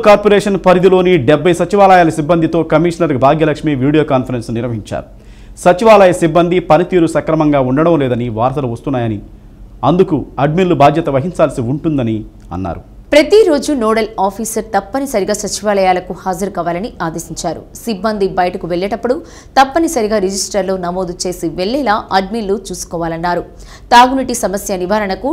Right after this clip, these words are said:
Speaker 2: ట్యాంకర్ల ద్వారా నీటిని సరఫరా చేయాలని ఆదేశించారు. శానిటేషన్ మెరుగ్గా ఉండేలా చర్యలు తీసుకోవాలన్నారు. ఎంఈ సుందర్రామిరెడ్డి, ఏసీపీ వెంకటేశ్వర్లు, శానిటేషన్ సూపర్వైజర్ పిచ్చయ్య,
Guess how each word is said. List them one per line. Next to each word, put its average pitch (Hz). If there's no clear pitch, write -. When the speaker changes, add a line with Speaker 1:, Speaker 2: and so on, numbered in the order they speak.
Speaker 2:
ట్యాంకర్ల 220
ద్వారా 196
నీటిని 190
సరఫరా 175
చేయాలని 190
ఆదేశించారు. 165
శానిటేషన్ 247
మెరుగ్గా 202
ఉండేలా 180
చర్యలు 185
తీసుకోవాలన్నారు. 170
ఎంఈ 240
సుందర్రామిరెడ్డి, 180
ఏసీపీ 285
వెంకటేశ్వర్లు, 208
శానిటేషన్ 214
సూపర్వైజర్ 220
పిచ్చయ్య, 220